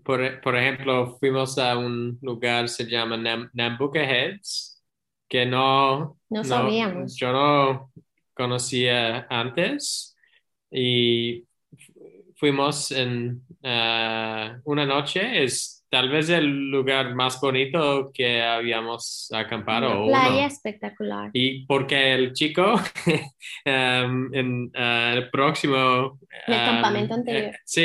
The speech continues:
Speaker 1: en el, en el campamento anterior, em, al lado de nosotros,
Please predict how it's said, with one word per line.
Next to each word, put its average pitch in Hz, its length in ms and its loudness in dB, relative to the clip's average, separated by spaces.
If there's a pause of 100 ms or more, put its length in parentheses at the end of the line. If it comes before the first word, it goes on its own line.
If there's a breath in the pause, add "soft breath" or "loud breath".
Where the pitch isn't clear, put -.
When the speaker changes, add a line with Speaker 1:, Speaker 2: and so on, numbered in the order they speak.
Speaker 1:
en 123 100 2
el, 120 160 2
en 135 40 -2
el 123 140 0
campamento 127 560 -2
anterior, 117 640 0 (180)
em, 113 440 -2
al 123 140 0
lado 127 300 2
de 120 140 2
nosotros, 127 880 -4